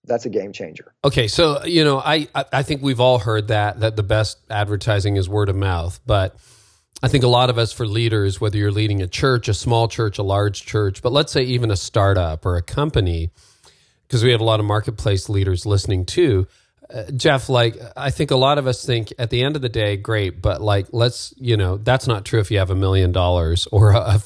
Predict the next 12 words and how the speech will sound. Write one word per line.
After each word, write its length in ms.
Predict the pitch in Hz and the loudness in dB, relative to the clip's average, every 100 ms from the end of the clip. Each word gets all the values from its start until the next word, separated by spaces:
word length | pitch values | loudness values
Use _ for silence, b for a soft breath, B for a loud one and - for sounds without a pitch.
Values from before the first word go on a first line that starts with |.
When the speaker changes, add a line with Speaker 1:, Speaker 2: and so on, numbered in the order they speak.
| - | 0
Speaker 2:
a 120 | 117 | -2
fifty 380 | - 127 - 120 | 0 -2 0 2
million 340 | 104 104 101 | 4 4 4
dollar 480 | 98 95 95 90 87 b b b - | 4 2 2 2 -2 b b b 0
a 60 | |
year 260 | 113 104 101 | 2 4 2
advertising 720 | 101 107 117 113 123 117 120 | 0 2 2 2 2 2 2
budget. 340 | 107 113 110 120 | 2 2 2 0
Is 120 | 139 127 | 0 2
that 260 | 175 170 | 2 0
still 340 | - - 120 135 | -12 -2 -2 0
true? 340 | - 143 165 | 0 -2 -2